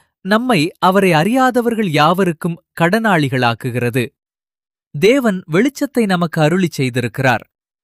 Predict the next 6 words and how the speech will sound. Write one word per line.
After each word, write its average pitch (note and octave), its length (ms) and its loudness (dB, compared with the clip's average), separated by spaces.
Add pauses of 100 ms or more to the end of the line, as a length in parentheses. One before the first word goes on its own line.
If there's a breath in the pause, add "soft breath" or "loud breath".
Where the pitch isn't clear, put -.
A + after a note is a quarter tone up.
(140)
அது D#3 200 0
நமக்கு E3 380 -2
மாத்திரமல்ல, D#3+ 580 -2 (560)
நம்மிடத்திலிருந்து G#3+ 880 2 (120)
மற்றவர்களுக்கு G3+ 880 0
பிரதிபிம்பிக்கும்படியாகத்தான். C3+ 1500 -2